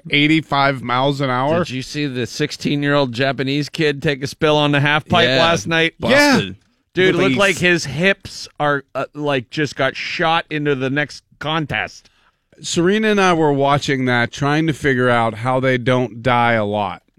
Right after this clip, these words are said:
Speaker 2: A lot.
Speaker 1: Like, a lot. Every time they,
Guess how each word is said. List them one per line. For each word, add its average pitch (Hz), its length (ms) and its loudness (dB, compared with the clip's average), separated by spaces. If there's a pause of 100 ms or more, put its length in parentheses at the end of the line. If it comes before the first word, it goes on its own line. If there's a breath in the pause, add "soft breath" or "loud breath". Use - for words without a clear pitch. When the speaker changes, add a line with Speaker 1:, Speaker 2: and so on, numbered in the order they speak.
(440)
Speaker 2:
A 120 40 2
lot. 127 440 0
Speaker 1:
Like, 135 480 2
a 147 100 2
lot. 131 400 -2 (760)
Every 175 280 2
time 185 360 0
they, 160 220 2